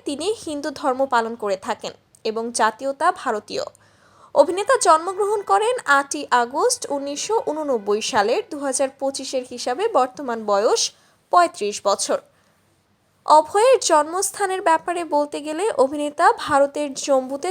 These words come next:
জন্মগ্রহণ করেছেন এবং বর্তমানে কাজের সূত্রে তিনি মুম্বাইতে থাকেন।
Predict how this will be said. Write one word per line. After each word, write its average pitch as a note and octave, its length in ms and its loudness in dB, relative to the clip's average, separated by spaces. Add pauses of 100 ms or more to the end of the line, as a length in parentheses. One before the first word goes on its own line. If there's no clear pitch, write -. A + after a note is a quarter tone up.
(100)
জন্মগ্রহণ A3+ 640 -4
করেছেন G3 360 -2 (580)
এবং A#3+ 140 4 (200)
বর্তমানে D4+ 480 2 (180)
কাজের C4+ 380 0
সূত্রে C4 260 -8 (100)
তিনি D#4 160 -8 (100)
মুম্বাইতে G#3+ 400 -2 (120)
থাকেন। G3 260 -10